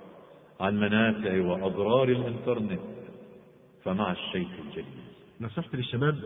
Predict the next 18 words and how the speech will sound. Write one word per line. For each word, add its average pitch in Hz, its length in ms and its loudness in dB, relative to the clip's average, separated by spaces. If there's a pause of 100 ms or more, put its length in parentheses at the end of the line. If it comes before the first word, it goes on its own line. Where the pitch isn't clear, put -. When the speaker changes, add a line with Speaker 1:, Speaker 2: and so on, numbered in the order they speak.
(460)
Speaker 2:
إن 110 100 4
هم 139 340 6 (240)
في 127 60 0
كثير 120 260 4
من 165 120 6
الأحيان 139 320 2
قد 123 280 0
يغفل 165 440 2
عن 110 180 0
أن 139 200 4
هناك 123 320 4 (180)
طرق 143 340 4
معينة 110 600 6 (200)
للشر، 143 500 2 (560)
آه، 107 100 2
صنعها 147 400 4
الأعداء 120 420 2
بحكمة 110 360 2